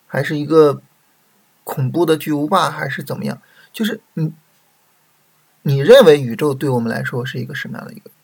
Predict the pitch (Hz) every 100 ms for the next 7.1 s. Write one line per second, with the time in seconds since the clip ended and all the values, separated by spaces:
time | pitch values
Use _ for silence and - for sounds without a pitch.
0 | _ _ _ _ _ _ - 247 151 185
1 | 202 202 170 127 165 - 127 127 180 160
2 | 156 147 185 202 123 117 131 156 160 -
3 | 139 131 226 214 139 131 139 123 120 117
4 | 131 139 123 - _ _ _ _ _ -
5 | 127 123 156 240 175 117 110 - _ _
6 | - 208 - 110 101 139 113 - - 135
7 | -